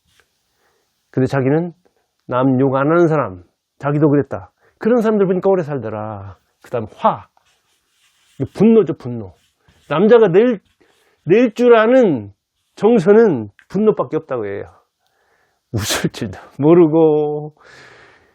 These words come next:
감사도 모르고, 또 정도 모르고, 사랑이 그냥 아주 이 관능적인 사랑, 표피적인 사랑, 그게 전부인 줄 알고, 이 화,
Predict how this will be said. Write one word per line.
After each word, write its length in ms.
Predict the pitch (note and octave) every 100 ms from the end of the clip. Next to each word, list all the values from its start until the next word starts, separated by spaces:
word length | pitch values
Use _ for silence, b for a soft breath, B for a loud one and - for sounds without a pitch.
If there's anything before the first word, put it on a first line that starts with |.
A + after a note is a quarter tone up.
| b
감사도 760 | - - C3 - G#2 - - -
모르고, 1000 | A#2+ E3+ F3 D#3 D#3 D#3 D3+ D3+ D#3 C#3+ b b b -
또 160 | C3 A#2
정도 560 | - C3+ B2 G#2+ G2 F#2
모르고, 960 | A2+ E3+ F3+ D#3+ D#3+ D3+ D3+ D3+ D3+ b b b b
사랑이 500 | - G3 F3+ F3 D#3 B2+ - _ _ _ _ _ _ _
그냥 400 | D#3+ D#3 D3 C#3 - - -
아주 320 | D3+ D3+ D3 - _ _ _ _ _ -
이 180 | D3 C#3+
관능적인 560 | - D#3+ E3 D#3 D3 C3+
사랑, 320 | D3 C#3+ B2+ -
표피적인 540 | A3 A3+ F#3+ F3 D3+
사랑, 360 | C#3+ D3+ C#3+ B2+ A2+ _ _ _ -
그게 300 | F#3+ F#3 F#3+
전부인 360 | D#3 D#3+ E3
줄 140 | C#3+ D3+
알고, 580 | D3+ D3 D3+ D3+ D3 b b b b b _ _ _ _ _ _ _ _ -
이 160 | F3+ F3+ -
화, 400 | G#3+ B3 G#2